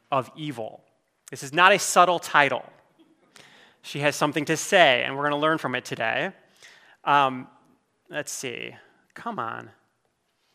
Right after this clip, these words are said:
Get my slides back. All right, so what is womanist ethics and theology? The central concern of womanist ethics is to examine the intersection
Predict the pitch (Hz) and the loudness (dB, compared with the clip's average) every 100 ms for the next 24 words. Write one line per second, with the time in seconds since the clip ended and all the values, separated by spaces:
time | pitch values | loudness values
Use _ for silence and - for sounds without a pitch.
0 | _ _ _ _ _ _ _ _ _ - | _ _ _ _ _ _ _ _ _ -16
1 | 139 139 - 113 113 117 113 - _ _ | -14 -12 -6 -8 -6 -6 -6 -10 _ _
2 | _ _ _ _ _ _ - - 185 202 | _ _ _ _ _ _ -8 4 4 4
3 | 202 220 339 269 262 240 220 170 175 190 | 0 8 8 8 0 -2 -8 0 0 2
4 | 185 - - 160 156 160 151 - - 151 | 0 -2 -4 -4 -2 -2 -2 -6 -4 -4
5 | 139 131 - 139 123 120 120 - 127 - | -4 -6 -6 2 2 2 -4 -8 -18 -18
6 | - _ _ _ - 151 - - 262 277 | -20 _ _ _ -10 -4 -2 2 2 2
7 | 311 - 285 - 175 151 143 147 147 139 | -4 -4 -6 -2 0 2 0 0 -2 -2
8 | 165 170 165 - 147 139 120 165 135 - | -2 -2 -4 -6 -4 -4 -6 -8 -8 -6
9 | 143 127 160 180 185 185 160 160 - 185 | -6 -2 0 0 0 -4 -6 -8 -6 -4
10 | 196 - 117 107 - 120 120 | -4 -4 -8 -8 -12 -14 -18